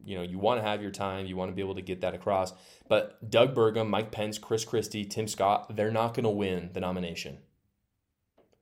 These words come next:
Ron DeSantis, Vivek Ramaswamy, and Nikki Haley, they're really probably not going to either.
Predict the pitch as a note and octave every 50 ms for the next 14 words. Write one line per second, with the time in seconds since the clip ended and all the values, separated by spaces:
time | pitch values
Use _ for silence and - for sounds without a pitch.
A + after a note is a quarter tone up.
0 | _ _ _ _ _ _ _ _ _ _ _ _ _ - A2+ C3+ D#3+ E3 D3 -
1 | C#3+ C#3 C#3+ C#3 A2+ A#2 G#2+ A#2 B2+ B2 - B2+ A#2+ A2 G#2+ - A#2 A2+ A#2+ B2
2 | B2+ A#2+ A2 G#2+ G2+ G2+ G#2+ G#2+ A2+ G#2+ G2+ G2+ A2 A#2 A#2+ B2+ B2+ A2+ A#2 A#2+
3 | A#2 A2+ A#2 A2+ G#2+ G2+ G#2 G#2 G#2 G#2 G2+ G2 G2 F#2 F2+ F2+ G2 F#2+ F#2+ F#2
4 | F#2 - F#2 F2 E2+ E2 E2 D#2+